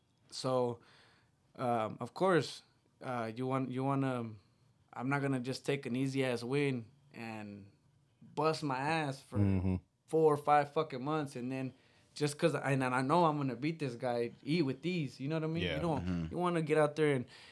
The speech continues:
Speaker 1: and have somebody that's gonna throw back, and if you hit him, and the dude's like, "Damn, man, I can't," like, this past guy, man, I was just hitting him, and I'm like, "Man, he won't go down.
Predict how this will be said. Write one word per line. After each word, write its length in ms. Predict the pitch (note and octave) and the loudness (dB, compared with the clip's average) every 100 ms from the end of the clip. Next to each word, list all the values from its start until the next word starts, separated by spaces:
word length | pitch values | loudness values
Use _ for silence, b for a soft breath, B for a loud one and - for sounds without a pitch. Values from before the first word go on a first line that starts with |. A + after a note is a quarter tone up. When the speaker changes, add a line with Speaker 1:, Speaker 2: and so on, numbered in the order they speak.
| b | b
Speaker 1:
and 340 | - A#2 A2 G2+ | -8 -6 -4 -4
have 200 | C#3+ D3+ | 0 0
somebody 320 | D#3+ D#3+ D3 | 2 4 4
that's 180 | C3+ B2 | 4 0
gonna 180 | C3+ C3 | -2 -4
throw 200 | - C#3+ | -2 -2
back, 520 | C#3+ C3+ D3+ B2+ A#2 A#2 | 0 2 2 2 -2 -10
and 220 | G#2+ G#2+ _ _ _ | -12 -14 _ _ _
if 200 | - G#2+ | -14 -10
you 80 | B2+ | -8
hit 240 | A2+ C#3+ D#3 | -2 2 4
him, 220 | C3+ A#2+ | 2 0
and 280 | G#2+ G2+ F#2+ | -6 -8 -10
the 100 | G#2 | -10
dude's 320 | C#3 C#3+ C#3 | -6 -4 -4
like, 180 | A2 G2 | -6 -6
"Damn, 260 | D#3 D3+ | -4 -2
man, 140 | C#3+ C3 | -2 -6
I 60 | |
can't," 360 | D3+ C3+ C3 - | -6 -6 -4 -6
like, 160 | A#2+ | -10
this 160 | - A2 | -12 -14
past 320 | - G3 E3 | -2 -2 0
guy, 140 | D3 A#2+ | -2 -4
man, 160 | B2+ | -4
I 60 | D#3 | -4
was 100 | C#3 | -4
just 120 | A#2+ | -4
hitting 320 | A#2 F#3 F#3 D3 | -2 0 0 -2
him, 120 | C3 | -2
and 80 | B2+ | -6
I'm 120 | B2+ | -6
like, 120 | G#2+ | -8
"Man, 160 | A2+ C#3 | -6 -4
he 160 | C3+ | -4
won't 220 | C3 C3+ | -4 -4
go 140 | B2 B2 | 0 -2
down. 360 | A#2 D#3 C#3+ | 0 0 0